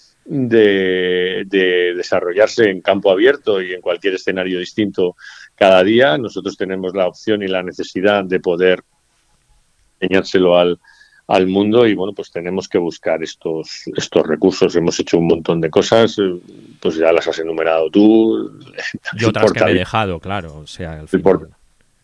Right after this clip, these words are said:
Speaker 1: la gran, eh, acogida, la nocturna de, de,
Speaker 2: De
Speaker 1: de
Speaker 2: Sevilla.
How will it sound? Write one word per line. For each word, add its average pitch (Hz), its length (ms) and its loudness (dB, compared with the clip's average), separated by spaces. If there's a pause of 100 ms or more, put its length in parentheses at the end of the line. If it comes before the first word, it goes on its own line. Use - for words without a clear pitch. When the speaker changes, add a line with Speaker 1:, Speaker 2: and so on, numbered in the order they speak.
Speaker 1:
la 90 80 4
gran, 87 380 0
eh, - 640 -20
acogida, 98 800 4
la 90 140 -6
nocturna 87 520 -14
de, 85 240 -12 (600)
de, 92 180 0
Speaker 2:
De 85 380 0
Speaker 1:
de 85 160 -6
Speaker 2:
Sevilla. 87 220 -4